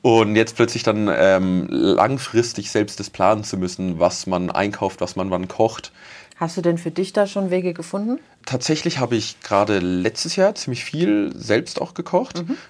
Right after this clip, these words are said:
Speaker 1: Jetzt dieses Jahr bin ich ein bisschen mehr, Mensa wird mittlerweile öfters mal besucht, eben um Zeit zu sparen.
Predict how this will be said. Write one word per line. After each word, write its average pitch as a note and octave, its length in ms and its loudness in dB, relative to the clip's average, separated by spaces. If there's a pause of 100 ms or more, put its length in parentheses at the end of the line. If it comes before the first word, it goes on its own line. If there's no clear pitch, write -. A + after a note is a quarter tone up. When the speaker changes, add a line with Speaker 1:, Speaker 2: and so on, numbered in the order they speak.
Speaker 1:
Jetzt A2 220 -4
dieses C3 200 0
Jahr B2 140 4
bin A#2+ 140 -2
ich A#2 80 -6
ein A2+ 80 -6
bisschen B2+ 300 0
mehr, G#2+ 420 6 (120)
Mensa D#3 400 6
wird C#3 240 0
mittlerweile C3+ 360 2
öfters C3 300 -2
mal B2 80 -2
besucht, A#2+ 440 -2
eben A#2+ 280 0
um B2 280 -2
Zeit G2+ 300 -2
zu G#2 80 -6
sparen. F2+ 480 2